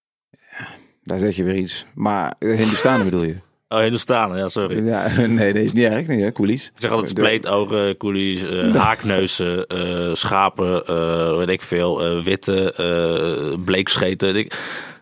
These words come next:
Speaker 2: ik ben tegen iedereen racistisch.
Speaker 1: Ja, ik, maar, eh, het, het, doe je dan, doe je dat, dat doe je ook in je jokes.
Speaker 2: Ja.
Speaker 1: Ehm, maar doe je dan, dan heb ik een interessant, ik heb wat stellingen. Ehm, ehm, ben je liever, eh, ehm,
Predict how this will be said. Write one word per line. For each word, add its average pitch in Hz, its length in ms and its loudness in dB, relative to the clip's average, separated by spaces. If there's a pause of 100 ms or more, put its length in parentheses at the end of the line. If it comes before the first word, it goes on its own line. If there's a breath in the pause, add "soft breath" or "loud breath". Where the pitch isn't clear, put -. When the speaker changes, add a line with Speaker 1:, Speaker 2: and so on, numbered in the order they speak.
(140)
Speaker 2:
ik 107 120 -8
ben 123 140 2
tegen 139 220 0
iedereen 143 240 4
racistisch. 104 520 -4 (720)
Speaker 1:
Ja, 135 320 0
ik, 127 220 0
maar, 113 320 -2
eh, 107 240 -2
het, 113 300 -2
het, 104 320 -4
doe 135 140 4
je 156 80 6
dan, 127 220 2
doe 123 100 4
je 139 60 6
dat, 127 200 0
dat 120 120 0
doe 131 100 4
je 117 60 6
ook 113 120 2
in 113 80 0
je 104 200 2
jokes. 113 480 0 (460)
Speaker 2:
Ja. 95 280 -8 (420 loud breath)
Speaker 1:
Ehm, 95 680 0 (340)
maar 107 320 -4 (440)
doe 123 140 4
je 139 80 8
dan, 131 120 6
dan 127 100 2
heb 127 160 0
ik 123 60 -2
een 127 80 0
interessant, 120 420 -2
ik 117 80 -6
heb 113 100 0
wat 107 120 -4
stellingen. 113 540 0
Ehm, 101 360 -4 (1000 soft breath)
ehm, 110 500 2
ben 117 160 2
je 120 100 4
liever, 120 400 2 (640)
eh, 107 480 0
ehm, 101 240 -2